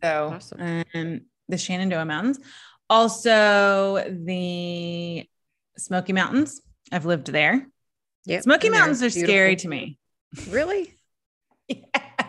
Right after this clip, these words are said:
Speaker 1: And the reason why is because they're so dense.
Speaker 2: Mm-hmm.
Speaker 1: Like, I love dense forests, but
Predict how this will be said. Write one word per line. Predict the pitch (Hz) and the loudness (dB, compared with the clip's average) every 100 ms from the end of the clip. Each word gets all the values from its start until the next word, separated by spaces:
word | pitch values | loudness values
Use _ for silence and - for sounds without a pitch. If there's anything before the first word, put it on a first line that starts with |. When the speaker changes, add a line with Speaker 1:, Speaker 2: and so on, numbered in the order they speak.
| - 196 - - 220 294 294 | -10 -20 -20 -20 -18 -16 -6
Speaker 1:
And | 277 311 | 0 0
the | 302 | 2
reason | 330 370 359 220 | 0 0 -2 -2
why | 196 302 190 | 0 2 2
is | 185 175 | 0 -2
because | 190 190 185 180 170 - _ _ _ _ _ - | -8 -2 -2 -2 -4 -10 _ _ _ _ _ -4
they're | 233 226 | -2 -2
so | - - 254 254 254 269 277 285 294 294 - _ _ _ _ _ _ 190 170 - | -4 -4 0 2 4 4 4 2 -4 -6 -8 _ _ _ _ _ _ -10 -10 -6
dense. | 196 190 185 139 - - - - _ - | -4 -2 -2 -4 -10 -12 -14 -16 _ -12
Speaker 2:
Mm-hmm. | 165 156 151 | -10 -8 -4
Speaker 1:
Like, | 175 - | 0 4
I | 170 | 4
love | 202 311 240 | 4 2 0
dense | 247 240 220 - | 0 0 -2 -6
forests, | 208 202 160 170 180 | 0 2 2 -2 -4
but | 190 180 - | -2 -2 -4